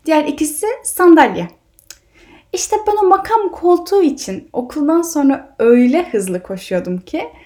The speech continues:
Darüşşafaka'da koşu takımına girdim. Hmm.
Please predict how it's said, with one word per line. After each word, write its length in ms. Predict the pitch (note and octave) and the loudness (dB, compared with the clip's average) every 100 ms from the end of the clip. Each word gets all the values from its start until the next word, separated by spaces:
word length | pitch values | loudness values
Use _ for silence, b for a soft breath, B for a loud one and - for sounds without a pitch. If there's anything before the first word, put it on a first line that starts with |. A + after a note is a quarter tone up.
| b b _ | b b _
Darüşşafaka'da 800 | - C#4 C#4+ C#4+ E4 F4+ F4+ E4+ A4 - _ | 0 0 0 -6 -8 -6 -6 -6 -8 -14 _
koşu 340 | - B3+ - D4 | -8 -6 -6 -8
takımına 480 | G#3+ - G3 G3 G3+ | -8 -8 -10 -10 -12
girdim. 560 | F#3 E3+ F3 - C4+ - _ _ | -10 -10 -10 -10 -10 -14 _ _
Hmm. 360 | G#3+ G#3+ G#3 | -10 -6 -6